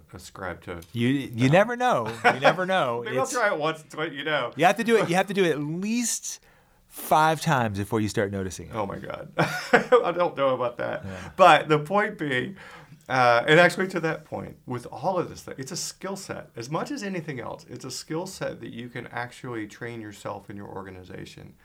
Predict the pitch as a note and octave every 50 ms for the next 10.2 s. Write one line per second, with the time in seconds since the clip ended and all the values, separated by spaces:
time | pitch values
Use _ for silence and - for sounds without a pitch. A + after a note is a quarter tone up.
0 | _ _ _ _ _ - B2+ A2+ - - B2+ G#2+ G#2+ A2 A2 A#2 B2 C#3 D3+ E3
1 | F3+ F#3 - - _ _ _ _ _ _ - B2+ A#2 - A2 - - - F#2+ E2
2 | D2+ D#2 F2 F2 G2+ - _ - G2 F2+ E2+ D#2 - _ _ _ _ _ _ _
3 | A#2+ A#2 C3+ D3+ - D3+ E3+ D#3 C#3+ C#3 C3 A#2 A#2 B2 A#2+ A2+ G#2+ G2+ G2 F#2+
4 | - G#2+ G#2 G2+ F#2+ F#2+ F#2+ F2 D#2+ - - - _ _ _ _ - G#2+ G2+ A2
5 | - A2+ - - - - C3+ C3+ - D3+ D3+ D3+ D3 - D3+ D3 D3+ - - D3
6 | D3 D3 - G#2+ G2+ - G2 G2 G2 F2+ F2+ E2+ - - - - - - - -
7 | - - - - - - _ - F#2+ F#2+ F#2 F#2 F#2+ - - - G2+ G2 F#2+ F#2+
8 | F2+ - - G2 F#2 F#2 F#2 - - D#2 - - - - _ _ _ _ _ _
9 | _ _ _ - A#2+ C3+ D3 D3 F3 E3+ - - - D3+ F#3 F#3+ - - G#3 F#3+
10 | - - C#3+ -